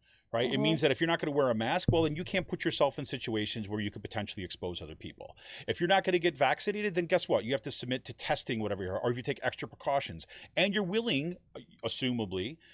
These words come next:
Speaker 1: you're willing to accept the consequences for your actions because if you stand on principle. And if that means your kid can't go on a school trip, well, then so be it.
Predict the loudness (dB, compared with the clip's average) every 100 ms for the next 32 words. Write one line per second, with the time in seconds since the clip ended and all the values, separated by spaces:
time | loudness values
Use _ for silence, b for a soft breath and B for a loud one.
0 | b -2 0 2 2 2 -2 -4 -2 -2
1 | -2 2 2 2 0 -2 -2 -2 -4 -4
2 | -4 -4 -2 0 2 0 0 -6 -6 -6
3 | -4 -4 -4 0 0 0 -4 -6 -6 -6
4 | 0 2 2 2 -2 -2 -4 -2 -2 -2
5 | -2 0 0 0 -2 -2 -4 0 -2 -2
6 | -4 -2 -2 0 0 -4 -6 -8